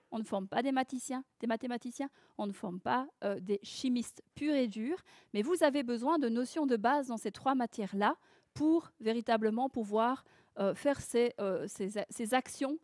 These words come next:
euh, de bio-ingénierie. Mais c'est logique que votre cœur, que vos applications, que ce qui vous parle, que ce qui vous anime, soit sur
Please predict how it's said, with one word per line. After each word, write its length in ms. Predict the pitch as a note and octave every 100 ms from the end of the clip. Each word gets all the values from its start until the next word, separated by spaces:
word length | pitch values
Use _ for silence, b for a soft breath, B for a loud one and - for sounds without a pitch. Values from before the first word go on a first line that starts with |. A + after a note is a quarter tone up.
| b b b
euh, 340 | A3+ G#3+ G#3 F3
de 200 | G#3 C4
bio-ingénierie. 840 | A3+ A#3+ B3 A#3+ A#3 A3 A3 G#3
Mais 100 | A#3+
c'est 180 | C4+ D4+
logique 680 | B3+ F4 D#4 D#4+ F#4 - - _ _ -
que 80 |
votre 360 | B3+ C#4 - A#3+
cœur, 540 | - G4 F#4 B3+ F#3+
que 80 | -
vos 260 | A#3+ B3+ B3
applications, 680 | C#4 - C4+ C#4 C4 F#4+ C#4+
que 100 | A#3
ce 80 |
qui 100 | -
vous 140 | B3 A#3+
parle, 380 | - F4 D4 B3
que 120 | A#3+
ce 80 | -
qui 140 | C4+
vous 200 | B3 C4 b b G#3
anime, 440 | A3 B3+ G#4 F4 - b b
soit 340 | - - E4+ F#4+
sur 500 | - C#4 D4+ G4